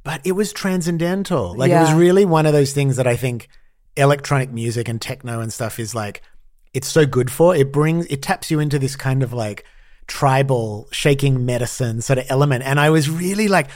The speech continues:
Speaker 1: I was dancing for, like, two hours.
Speaker 2: I wish I
Speaker 1: I
Speaker 2: was
Speaker 1: was
Speaker 2: brave enough. I wanna get back into psychedelics. I think I'm gonna try.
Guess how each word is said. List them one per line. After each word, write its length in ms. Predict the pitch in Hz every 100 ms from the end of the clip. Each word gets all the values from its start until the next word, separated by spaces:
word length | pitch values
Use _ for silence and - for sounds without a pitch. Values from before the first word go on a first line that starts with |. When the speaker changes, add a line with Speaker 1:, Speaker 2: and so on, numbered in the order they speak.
| - -
Speaker 1:
I 80 |
was 140 | 185 185
dancing 520 | 151 143 151 139 127
for, 100 | 135
like, 240 | 123 120 -
two 280 | - 139
hours. 300 | 127 117 117
Speaker 2:
I 80 | 202
wish 280 | 233 285 320
I 160 | - 392
Speaker 1:
I 20 |
Speaker 2:
was 200 | 392 127
Speaker 1:
was 60 | -
Speaker 2:
brave 360 | 175 196 277
enough. 200 | 262 165
I 120 | 175
wanna 380 | 185 208 220 254
get 420 | 233 220 214 _
back 320 | - 185 196 208
into 180 | 202
psychedelics. 1000 | 202 - 196 196 190 180 233 - - - -
I 60 | 190
think 200 | 240 269
I'm 60 |
gonna 140 | 269 220
try. 760 | - - 151 143 143 131 147